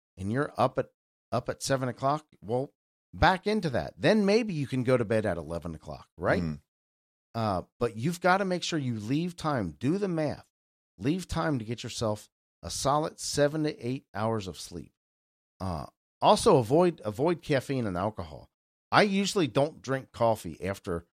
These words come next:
Speaker 1: two o'clock in the afternoon.
Speaker 2: Yeah, that's true.
Speaker 1: Uh, if I drink coffee after two o'clock in the afternoon, it, it, it has an impact on my sleep.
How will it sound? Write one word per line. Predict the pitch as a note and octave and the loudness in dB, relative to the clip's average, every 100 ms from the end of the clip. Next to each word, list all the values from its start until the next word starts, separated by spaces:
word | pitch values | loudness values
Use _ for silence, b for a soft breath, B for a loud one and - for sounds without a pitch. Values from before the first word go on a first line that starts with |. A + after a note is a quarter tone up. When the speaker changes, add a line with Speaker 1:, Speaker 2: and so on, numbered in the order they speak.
| _ _ _ | _ _ _
Speaker 1:
two | - A#2 | -2 -2
o'clock | - G#2 F2+ F#2+ | 0 0 -2 -4
in | F2+ | -6
the | E2 | -6
afternoon. | - D#2 D2 B1+ A#1+ - | -8 -10 -10 -10 -14 -10
Speaker 2:
Yeah, | D#2+ E2 | -6 -4
that's | E2 - | -6 -8
true. | - D2+ | -8 -8
Speaker 1:
Uh, | E2 D2+ C2+ - _ _ - | -6 -8 -10 -14 _ _ -10
if | E2+ | 0
I | C#3 | 0
drink | D#3 G3 C#3 | 2 -2 2
coffee | D#3+ D3 C#3 | 2 2 0
after | B2 - | -2 -2
two | - C#3 | -2 -2
o'clock | B2+ C#3 B2 | 0 -2 -2
in | A#2+ | -2
the | A2+ | -4
afternoon, | G#2 G2 G2+ G#2 F2+ _ _ _ _ | -6 -6 -4 -2 -4 _ _ _ _
it, | G2+ - _ | -10 -10 _
it, | - - _ - | -18 -20 _ -4
it | A#2+ | 2
has | C#3+ A#2 | 2 2
an | A#2 | 0
impact | G#2+ G#2 F2+ | -2 -4 -4
on | F#2+ F2+ | -4 -4
my | D2+ | -6
sleep. | C#2+ - C#2 | -8 -10 -12